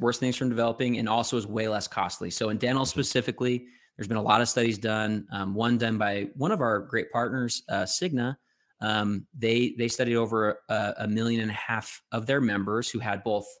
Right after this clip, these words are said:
Speaker 1: the dental and the health insurance so they could track it all the way through. And they found that people who got regular preventive care had a decrease in costs over the next five years of, like, thirty-five percent. It's right around there.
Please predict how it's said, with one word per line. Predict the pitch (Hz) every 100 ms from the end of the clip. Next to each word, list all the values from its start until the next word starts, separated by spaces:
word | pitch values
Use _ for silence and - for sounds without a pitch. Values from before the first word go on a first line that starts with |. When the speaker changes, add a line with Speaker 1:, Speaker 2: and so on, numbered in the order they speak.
| _ _
Speaker 1:
the | 101
dental | 104 104 107 -
and | 110 107
the |
health | 101 117 110
insurance | 104 - 113 -
so |
they | 98
could | 101
track | - 101 95
it | 98
all | 92
the |
way | 95 92
through. | - 110 98 95 - _ - - - -
And | 120
they | 120
found | - 143 151
that | -
people | 139 139 127
who | 127 123 117 - -
got | 120 113 107
regular | 113 120 127 131
preventive | 127 120 123 120
care | - 104 98 101 123 - _ _
had | - 113
a | 107
decrease | 107 117 123 139 127 -
in | 113
costs | - 110 104 113
over | 104
the |
next | 104 104 -
five | 110 101 101
years | 101 98 95 95 - -
of, | 98 98 - -
like, | 95 -
thirty-five | 107 101 - 92 -
percent. | - - 90 -
It's | -
right | 123
around | 107 98
there. | 95 95